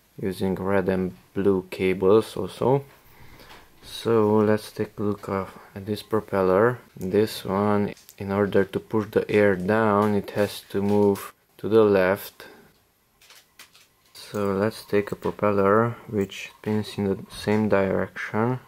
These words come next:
like this one, and there's a tiny hole, and just push it on.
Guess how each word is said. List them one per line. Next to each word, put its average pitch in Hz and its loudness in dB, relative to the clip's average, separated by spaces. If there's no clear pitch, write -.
like 98 -4
this - -4
one, 127 0
and 117 -6
there's 104 0
a 95 0
tiny 104 -4
hole, 107 2
and 101 -6
just - -10
push - -8
it - -6
on. 101 -4